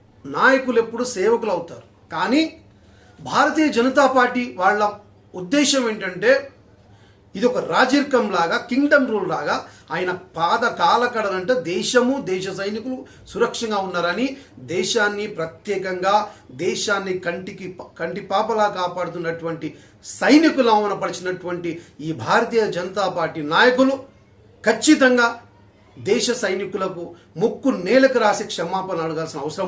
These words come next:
ఉంది. అంతేకాకుండా ఆ యొక్క జగదీష్ దేవడా అనేటువంటి ఉప ముఖ్యమంత్రి, ఎవరైతే మధ్యప్రదేశ్ ముఖ్య-, ఉప ముఖ్యమంత్రి ఉన్నారో వాణ్ణి, వానిపై వెంబడే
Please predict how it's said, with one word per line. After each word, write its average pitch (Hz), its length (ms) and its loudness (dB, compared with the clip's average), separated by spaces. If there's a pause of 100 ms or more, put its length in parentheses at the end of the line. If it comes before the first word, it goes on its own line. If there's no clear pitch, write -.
ఉంది. 262 160 0 (380)
అంతేకాకుండా 240 720 2 (500)
ఆ - 100 4
యొక్క 247 200 6 (600)
జగదీష్ 247 440 2 (280)
దేవడా 247 360 8
అనేటువంటి 208 480 -2
ఉప 175 120 0 (100)
ముఖ్యమంత్రి, 214 580 2
ఎవరైతే 190 360 -4
మధ్యప్రదేశ్ 190 560 -2
ముఖ్య-, 175 280 -10
ఉప 165 100 -8 (100)
ముఖ్యమంత్రి 175 400 -8
ఉన్నారో 190 220 -2 (420)
వాణ్ణి, 220 280 4 (140)
వానిపై 254 440 6 (480)
వెంబడే 254 520 4